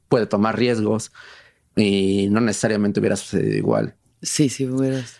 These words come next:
Speaker 1: Entonces
Speaker 2: sido
Speaker 1: después
Speaker 2: otra
Speaker 1: empezó a ver eso, luego me encuentro con Lady Boys, que son las personas que en Tailandia, como un tercer género,
Speaker 2: Ajá.
Speaker 1: que son las, las personas trans en Tailandia, que es muy aceptado allá, y entonces digo, "Ah, pues está padre eso". Después...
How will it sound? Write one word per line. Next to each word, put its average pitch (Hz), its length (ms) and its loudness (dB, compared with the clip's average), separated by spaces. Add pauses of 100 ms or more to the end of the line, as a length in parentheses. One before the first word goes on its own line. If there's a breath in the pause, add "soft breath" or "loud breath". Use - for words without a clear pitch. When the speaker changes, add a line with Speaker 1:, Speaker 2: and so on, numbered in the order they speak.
(120)
Speaker 1:
Entonces 143 280 2
Speaker 2:
sido 135 80 2
Speaker 1:
después 143 200 0
Speaker 2:
otra 131 80 0
Speaker 1:
empezó - 240 0
a 123 80 4
ver 131 180 2
eso, 151 400 0
luego 127 460 0
me 107 140 2
encuentro 117 400 0
con 107 400 2
Lady 123 240 2
Boys, 139 440 0
que 127 140 -2
son 113 200 0
las 110 120 0
personas 107 540 -2
que 98 840 2
en 101 180 0
Tailandia, 113 1000 0
como 113 200 0
un 107 80 -2
tercer 110 300 0
género, 117 580 0
Speaker 2:
Ajá. 156 680 0
Speaker 1:
que 104 140 2
son 101 220 0
las, 104 180 -2
las 98 400 0
personas 101 420 0
trans 107 400 -2
en 107 220 -2
Tailandia, 101 320 0
que - 80 -2
es 95 80 -4
muy 104 160 0
aceptado 98 480 0
allá, 117 460 0
y 101 60 -4
entonces 101 280 -2
digo, 101 220 0
"Ah, 135 200 -2
pues - 120 -14
está - 180 -4
padre 120 440 2
eso". 139 200 -2
Después... 117 400 -2